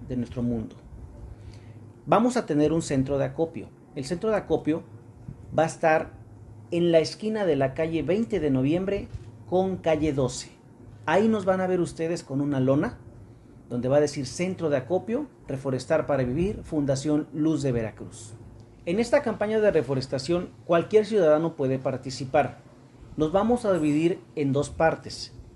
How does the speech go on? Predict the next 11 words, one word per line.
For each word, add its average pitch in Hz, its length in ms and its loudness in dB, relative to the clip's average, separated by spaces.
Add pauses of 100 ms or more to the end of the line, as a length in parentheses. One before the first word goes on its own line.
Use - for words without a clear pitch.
(420)
La 135 160 -2
primera, 190 360 4
los 165 220 2
donantes. 156 680 0 (520)
Los 160 140 -2
donantes 208 460 0
va 208 60 4
a - 20 4
ser 190 200 -2
cualquier 165 480 4
ciudadano 160 600 4